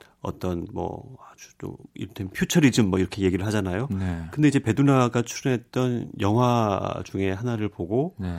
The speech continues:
Speaker 1: 너무 이제 푹 빠진 거죠.
Speaker 2: 아.
Speaker 1: 그래서 그녀를 이제 본인이 운영하고 있는 그 브랜드의 어떤 홍보대사,
Speaker 2: 네, 맞아요.
Speaker 1: 혹은 프렌즈,
Speaker 2: 네.
Speaker 1: 이 멤버 중에 한 명으로 이렇게 같이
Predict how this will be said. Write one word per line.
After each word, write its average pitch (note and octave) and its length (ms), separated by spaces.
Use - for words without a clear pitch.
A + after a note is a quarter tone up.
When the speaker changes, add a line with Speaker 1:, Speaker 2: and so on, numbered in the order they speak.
Speaker 1:
너무 A2 300
이제 F2+ 320
푹 - 160
빠진 D3 260
거죠. F2 240
Speaker 2:
아. F2 360
Speaker 1:
그래서 A2 180
그녀를 G#2+ 800
이제 F2 320
본인이 F#2+ 720
운영하고 G2 800
있는 F2+ 320
그 - 160
브랜드의 G2+ 680
어떤 F2+ 320
홍보대사, D#3+ 800
Speaker 2:
네, A2+ 220
맞아요. E2 540
Speaker 1:
혹은 B2 180
프렌즈, D3+ 460
Speaker 2:
네. F#2+ 320
Speaker 1:
이 G#2 360
멤버 G2+ 340
중에 G#2+ 160
한 C3 180
명으로 D3+ 480
이렇게 F#2+ 300
같이 F2 680